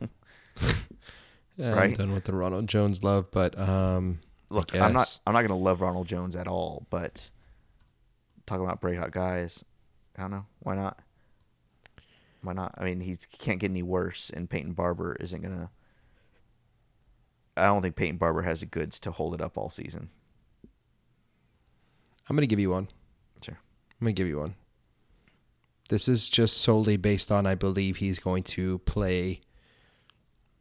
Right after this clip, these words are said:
Speaker 2: a full season. And if he plays a full season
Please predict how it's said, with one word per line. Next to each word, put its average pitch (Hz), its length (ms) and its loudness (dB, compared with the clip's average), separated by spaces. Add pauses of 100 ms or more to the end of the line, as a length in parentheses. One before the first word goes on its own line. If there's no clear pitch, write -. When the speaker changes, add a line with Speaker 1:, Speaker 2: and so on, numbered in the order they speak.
(540)
Speaker 2:
a 101 60 2
full 101 300 0
season. 92 500 -2 (800)
And 95 120 -2
if 92 120 -2
he 95 100 -4
plays 95 240 -2
a 92 60 -2
full 90 220 -4
season 90 500 -4